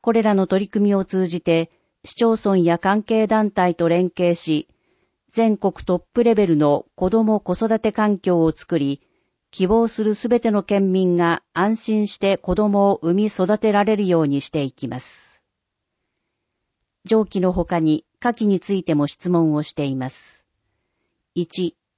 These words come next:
医療提供体制。二、移住定住対策。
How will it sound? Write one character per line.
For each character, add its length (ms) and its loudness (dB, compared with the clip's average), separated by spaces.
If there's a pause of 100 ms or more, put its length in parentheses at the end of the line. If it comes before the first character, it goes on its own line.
医 80 0
療 280 2
提 260 0
供 260 -2
体 240 0
制。 580 -8 (960)
二、 240 0 (760)
移 160 -2
住 280 0
定 280 0
住 240 0
対 240 -2
策。 480 -14